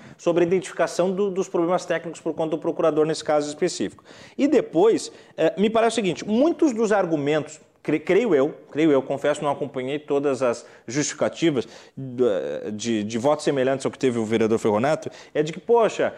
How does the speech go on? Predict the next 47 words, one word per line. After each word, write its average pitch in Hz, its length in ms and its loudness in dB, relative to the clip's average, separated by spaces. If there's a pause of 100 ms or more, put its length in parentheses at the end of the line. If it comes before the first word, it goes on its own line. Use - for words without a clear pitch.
(140)
quem 185 140 -2
tá 202 100 2
votando 202 300 2
por 208 100 0
isso 208 100 -2
tá 196 80 -2
preocupado 185 460 0
só 185 220 0
com 196 260 -2
o 190 60 2
supermercado, 165 1200 -2
com 156 300 -2
o 156 60 -2
empresário. 156 680 0 (220)
Eu 185 100 2
reflito 214 340 0
o - 40 -14
seguinte: 220 440 0 (180)
tem 214 120 4
uma 233 100 4
outra 269 240 4
relação 185 520 0
que - 60 -10
precisa - 260 -10
ser - 160 -2
levada 180 280 2
em 190 60 -4
conta, 190 340 0
que - 160 0
é - 20 6
agora 165 420 4 (240)
conectando 202 600 2
os 190 80 0
argumentos 170 400 0
do 175 100 2
vereador 160 380 2
Camozato 147 500 0
com 156 100 -6
o - 20 -8
vereador 131 360 2
Ferronato, 147 580 0
para 175 180 0
que 170 120 -8
o 170 40 -2
senhor 156 320 0
também 156 280 -2
desdobre. 143 480 0